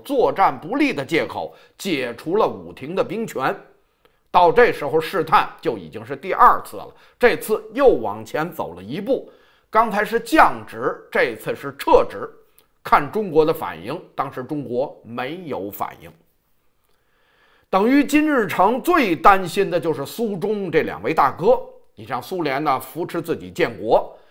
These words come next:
中国呢，正派兵在那儿保着三八线呢，这俩我谁也惹不起。当时有驻军嘛，现在我尝试性的我先试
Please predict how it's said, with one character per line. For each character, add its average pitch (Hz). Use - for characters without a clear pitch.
中 277
国 165
呢， 160
正 196
派 185
兵 202
在 202
那 151
儿 -
保 76
着 98
三 196
八 226
线 269
呢， -
这 185
俩 120
我 131
谁 151
也 240
惹 139
不 170
起。 139
当 160
时 190
有 185
驻 107
军 165
嘛， -
现 196
在 160
我 131
尝 175
试 202
性 170
的 135
我 110
先 180
试 -